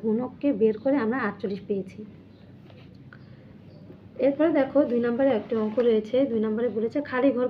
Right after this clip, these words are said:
পূরণ করি। দুইটি অঙ্ক রয়েছে, এখন আমরা এই খালি ঘর পূরণ করি, এই দুটি অঙ্ক করব। খালি ঘর পূরণের অঙ্ক দুটি আমি বইতেই করে দিয়েছি। দেখো, নয় আর গুণ পাঁচ কত? পাঁচকে নয় দ্বারা গুণ করলে আমরা কত পাই? পাঁচ নয়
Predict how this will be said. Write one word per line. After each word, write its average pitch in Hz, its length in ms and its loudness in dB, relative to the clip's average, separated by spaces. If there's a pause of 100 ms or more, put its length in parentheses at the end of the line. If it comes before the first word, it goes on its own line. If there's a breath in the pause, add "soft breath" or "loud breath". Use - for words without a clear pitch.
পূরণ 254 220 -2
করি। 247 380 -2 (100)
দুইটি 220 200 -4
অঙ্ক 220 220 -4
রয়েছে, 214 380 -2
এখন 262 400 -4
আমরা 214 160 -4
এই 220 60 -4
খালি 233 300 -4
ঘর 247 140 0 (100)
পূরণ 254 220 -4 (100)
করি, 226 140 -4
এই 220 280 -2
দুটি 220 240 -6
অঙ্ক 214 380 -8
করব। 220 340 -4 (2500 loud breath)
খালি 277 200 4
ঘর 254 220 0
পূরণের 262 300 -2
অঙ্ক 220 260 -2
দুটি 240 220 -4
আমি 247 180 -2
বইতেই 220 380 0
করে 233 240 0
দিয়েছি। 226 340 -2
দেখো, 262 360 0 (420 loud breath)
নয় 247 420 4
আর 233 280 -2
গুণ 247 280 -2
পাঁচ 247 240 -2 (100)
কত? 208 320 -4 (360 loud breath)
পাঁচকে 247 460 0
নয় 233 240 2
দ্বারা 247 220 -2
গুণ 240 240 -4
করলে 240 160 -2
আমরা 233 240 -4
কত 254 220 -6
পাই? 269 140 -4
পাঁচ 240 220 -8 (160)
নয় 294 200 0